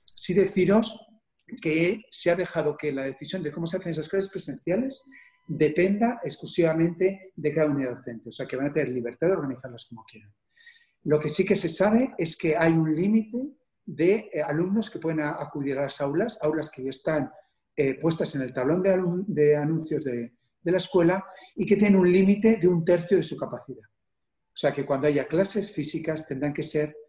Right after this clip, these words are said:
con un tercio de su capacidad. Decir que la, la clase presencial va a tener otro hándicap para aquellos que las tengáis, que tengáis que acudir, y es que para atender a los cambios de aquellos alumnos que han estado en las clases anteriores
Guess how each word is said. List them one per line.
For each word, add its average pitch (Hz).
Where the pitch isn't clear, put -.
con 147
un 151
tercio 156
de 143
su -
capacidad. 127
Decir 214
que 165
la, 131
la 139
clase 175
presencial 214
va 185
a 180
tener 165
otro 151
hándicap 180
para 123
aquellos 143
que 143
las 120
tengáis, 135
que 131
tengáis 131
que 185
acudir, 165
y 151
es 185
que 127
para 139
atender 147
a 135
los 127
cambios 175
de 131
aquellos 160
alumnos 156
que 156
han 151
estado 151
en 143
las -
clases 160
anteriores 151